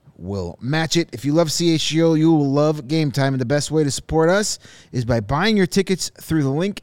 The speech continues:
in the podcast description. If you're watching on YouTube right now, scroll down, smash that giant white thumb, and then underneath you will see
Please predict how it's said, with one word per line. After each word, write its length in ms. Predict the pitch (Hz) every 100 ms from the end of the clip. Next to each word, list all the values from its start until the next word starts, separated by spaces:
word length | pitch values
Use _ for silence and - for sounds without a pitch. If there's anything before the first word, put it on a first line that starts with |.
| -
in 120 | 151
the 80 | 117
podcast 520 | 156 156 - 147 123
description. 640 | 120 - 196 185 220 220 -
If 200 | - - -
you're 80 | 127
watching 360 | 143 147 156
on 160 | 143 139
YouTube 400 | 143 139 147 123
right 200 | 135 123
now, 260 | 135 131
scroll 340 | 123 - 151 143
down, 320 | 135 131 127
smash 520 | - - 175 180 156
that 160 | 165 143
giant 380 | 110 147 151 113
white 260 | 131 143
thumb, 380 | - 143 139 147 - - -
and 100 | 139
then 120 | 160
underneath 680 | - 214 196 214 202 190 - _ -
you 180 | 143 147
will 120 | 143
see 520 | - 208 151 120 139